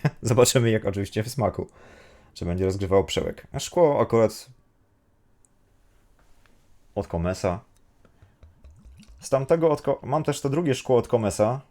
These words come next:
Taki kielich, ale z niego mi się strasznie źle pije. Ono jest ciężki i taki raczej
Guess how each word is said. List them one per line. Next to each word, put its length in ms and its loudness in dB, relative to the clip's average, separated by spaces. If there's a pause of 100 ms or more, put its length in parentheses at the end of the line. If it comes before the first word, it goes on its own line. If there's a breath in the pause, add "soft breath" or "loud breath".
(280)
Taki 260 -6
kielich, 560 -2
ale 220 2
z 120 -6
niego 180 0
mi 80 -4
się 120 -4
strasznie 360 -4
źle 160 -2
pije. 280 -2
Ono 160 -4
jest 200 -10
ciężki 420 -4
i 60 -6
taki 280 -2
raczej 760 -2